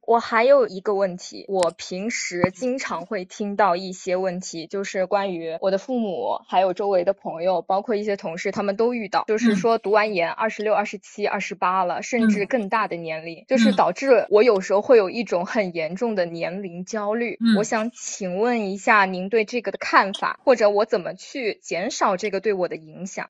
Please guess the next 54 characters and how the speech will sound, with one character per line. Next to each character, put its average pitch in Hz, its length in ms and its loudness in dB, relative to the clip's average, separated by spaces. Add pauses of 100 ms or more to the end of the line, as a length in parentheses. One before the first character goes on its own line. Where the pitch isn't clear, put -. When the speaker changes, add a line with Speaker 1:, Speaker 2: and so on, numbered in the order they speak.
(100)
Speaker 2:
你 202 160 0
未 285 140 4
来 233 220 0
是 254 160 -6
去 254 240 0
一 208 100 2
个 233 120 -2
什 233 180 -8
么 208 140 -4
城 180 240 -10
市 175 240 -8
去 - 160 -18
工 175 240 -20
作？ 160 240 -14
Speaker 1:
呃， 202 140 8
我 214 100 4
想 220 200 -2
去 190 500 -4
江 262 260 4
苏 262 240 -8
的 185 340 2
南 180 260 -2
京、 233 200 -6
苏 240 260 -8
州 247 180 4
之 240 140 -4
类 175 200 0
的。 - 220 -8
Speaker 2:
不 214 80 -4
是 247 200 2
你 190 100 2
从 196 200 -2
小 208 160 2
长 196 200 -2
大 196 160 0
的 185 120 -6
地 185 120 -6
方 156 200 -14
吗？ 147 240 -18
Speaker 1:
我 233 120 8
家 269 220 8
在 233 380 6
江 247 260 2
苏 247 160 -14
的 226 100 0
盐 175 300 -6
城。 - 180 -12
Speaker 2:
哦， - 380 -14 (220)
是 - 180 -14
换 220 240 2
了 190 60 -2
个 180 100 -2
地 202 80 -2
儿。 185 160 0